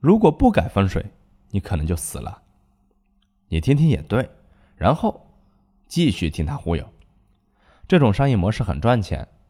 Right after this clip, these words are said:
再譬如，互联网思维的培训，传统企业现在进退不得，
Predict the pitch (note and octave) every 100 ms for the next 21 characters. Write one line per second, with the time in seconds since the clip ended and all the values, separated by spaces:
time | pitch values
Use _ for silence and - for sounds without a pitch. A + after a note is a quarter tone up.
0 | _ _ _ _ _ _ _ A#3 G3 -
1 | D#2+ A#1 - _ _ _ _ _ _ -
2 | F3 C#3 C3+ A2 - B2+ A2+ F2+ F2 F#2
3 | B2+ - _ _ _ _ _ _ - -
4 | E3 E3+ C#3 A#2+ - G2+ G#2 A#2+ A2 A2+
5 | G2 - _ - - C3 B2 A2 G#2+ E2